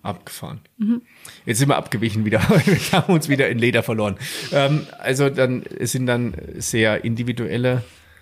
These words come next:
Speaker 1: Sachen, die dann nicht von der Stange sind, oder?
Speaker 2: Mhm. Du, eigentlich wie ein Baukastenprinzip. Hört sich jetzt doof an, gell? Ähm,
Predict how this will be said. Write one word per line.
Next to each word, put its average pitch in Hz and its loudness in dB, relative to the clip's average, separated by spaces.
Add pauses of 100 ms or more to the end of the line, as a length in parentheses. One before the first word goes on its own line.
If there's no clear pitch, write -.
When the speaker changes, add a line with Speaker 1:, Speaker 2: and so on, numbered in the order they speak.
(220)
Speaker 1:
Sachen, 127 -2 (420)
die 110 0 (100)
dann 107 -4
nicht 107 -4
von 104 -4
der 98 -6
Stange 98 -6
sind, 98 -8
oder? 123 -2
Speaker 2:
Mhm. 208 -2 (340)
Du, 190 -8 (640)
eigentlich 180 -4
wie 180 -6
ein 175 -6 (480)
Baukastenprinzip. 196 -4 (220)
Hört 180 -6
sich 185 -10
jetzt 180 -8
doof 190 -6
an, 196 -4
gell? 196 -4 (480)
Ähm, 180 0